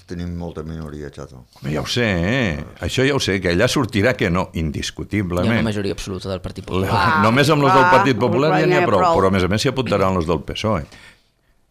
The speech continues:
Speaker 2: Llavors és lògic que et surtin que no, però també hi, hi ha a veure, a veure si algú dels catalans socialistes que estan allí faci lo pas de dir, «Jo trenco lo,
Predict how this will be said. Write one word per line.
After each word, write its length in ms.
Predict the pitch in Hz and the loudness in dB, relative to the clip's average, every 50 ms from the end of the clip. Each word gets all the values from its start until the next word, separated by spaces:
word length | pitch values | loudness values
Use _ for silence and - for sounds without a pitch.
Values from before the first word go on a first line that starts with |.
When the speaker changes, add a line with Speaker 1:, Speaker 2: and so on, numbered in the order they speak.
| _ _ - | _ _ -8
Speaker 2:
Llavors 400 | 82 76 71 71 82 87 85 90 90 | -6 -4 -2 0 0 0 0 0 -2
és 100 | 76 73 | 0 0
lògic 400 | 80 98 110 87 76 76 71 - | 2 2 2 0 0 -2 -4 -4
que 100 | - 78 - | -6 -6 -4
et 20 | - | -4
surtin 300 | 85 71 65 80 80 73 | -4 -4 -4 -4 -4 -4
que 80 | 73 | -4
no, 80 | 76 73 | -6 -4
però 240 | - 95 90 85 - - 82 - | -2 0 0 0 -2 -4 -6 -2
també 380 | - 87 82 80 76 87 92 87 - | -2 0 0 0 0 0 0 -2 -2
hi, 240 | - 92 90 92 92 80 95 95 | -2 -2 -2 -2 -2 -2 0 2
hi 40 | 92 90 | 2 4
ha 60 | 92 92 | 4 4
a 80 | 90 | 4
veure, 300 | 98 110 110 107 117 123 127 | 4 2 4 4 2 2 2
a 80 | 107 | 2
veure 160 | 98 95 92 85 - | 0 0 0 0 0
si 80 | - 90 | 0 0
algú 480 | 87 90 90 98 95 95 92 78 - - _ _ _ _ _ _ _ | 0 2 2 2 2 2 2 0 -2 -8 _ _ _ _ _ _ _
dels 320 | - - 90 90 87 - - | -8 -4 -2 -2 -2 -2 -4
catalans 640 | - 87 - - 90 92 92 92 92 92 87 - | -4 -2 0 0 0 0 2 0 0 0 -2 -2
socialistes 560 | - 92 - - 101 98 90 - - 95 87 - | -2 -2 -2 0 0 0 0 -2 -2 -4 -4 -4
que 80 | - | -4
estan 240 | 85 - - 95 92 | -4 -2 -2 0 0
allí 400 | 95 101 110 123 131 143 147 - - - _ | 0 0 0 0 -2 -2 -4 -8 -10 -16 _
faci 480 | - - - 101 98 95 85 92 95 95 | -8 -2 0 2 2 2 2 2 2 2
lo 320 | 92 95 95 92 90 87 - - | 4 2 2 2 2 0 0 2
pas 240 | 101 101 110 101 101 | 2 2 2 2 2
de 160 | 107 104 90 | 0 2 2
dir, 160 | 87 90 87 87 87 90 | 2 2 2 2 2 2
«Jo 100 | 87 85 | 0 0
trenco 400 | - 92 92 90 85 92 92 92 | 0 -2 -2 0 0 0 0 2
lo, 100 | 90 | 2